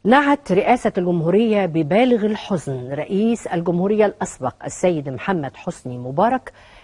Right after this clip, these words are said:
لما قدمه لوطنه كأحد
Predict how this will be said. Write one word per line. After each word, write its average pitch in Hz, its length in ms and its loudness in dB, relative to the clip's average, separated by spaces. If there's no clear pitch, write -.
لما 262 260 6
قدمه 196 600 2
لوطنه 185 580 0
كأحد 220 380 2